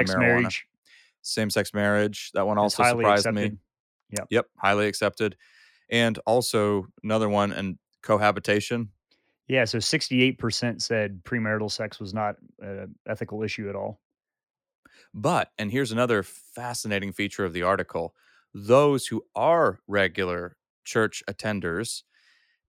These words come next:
Speaker 2: tend to have a less paranoid view of life, and their politics tend to be less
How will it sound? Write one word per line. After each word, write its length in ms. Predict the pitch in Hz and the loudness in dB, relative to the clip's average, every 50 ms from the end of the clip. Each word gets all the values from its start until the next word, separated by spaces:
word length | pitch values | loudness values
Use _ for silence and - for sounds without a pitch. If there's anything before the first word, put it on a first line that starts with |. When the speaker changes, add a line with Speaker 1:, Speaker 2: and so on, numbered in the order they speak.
| _ - | _ -8
Speaker 2:
tend 360 | - - 117 123 135 156 147 | -4 0 0 0 0 0 -2
to 80 | 147 | -4
have 240 | 120 113 117 113 110 | -2 0 0 0 2
a 40 | 107 | 2
less 640 | 104 104 107 110 107 - - - - - - - - _ _ _ | 2 4 4 4 2 0 -2 -4 -4 -4 -6 -8 -12 _ _ _
paranoid 600 | - - 110 113 117 117 110 107 104 104 101 95 85 | -4 0 2 2 2 2 2 2 2 2 2 2 0
view 520 | 87 101 113 117 107 98 95 95 104 104 - _ _ _ | -2 0 2 2 2 2 0 -2 -4 -6 -10 _ _ _
of 160 | - 101 92 | 0 0 0
life, 380 | 90 92 110 120 101 95 101 - | 2 2 4 4 4 2 0 -2
and 140 | - 107 104 | -2 -2 0
their 100 | 104 104 | 0 -2
politics 800 | - - 110 113 127 127 117 - - 107 104 - - - - - _ _ _ | 0 0 2 2 4 2 2 2 0 -2 -2 -2 -4 -8 -8 -8 _ _ _
tend 360 | - - - 120 123 123 120 - | -10 -4 -2 -2 -2 -2 -2 -4
to 80 | - | -6
be 320 | 104 95 110 107 107 104 95 | -4 -2 -2 0 0 0 -2
less 640 | 78 101 101 107 104 104 98 - - - - - | -4 -2 0 2 2 2 2 0 -2 -4 -4 -6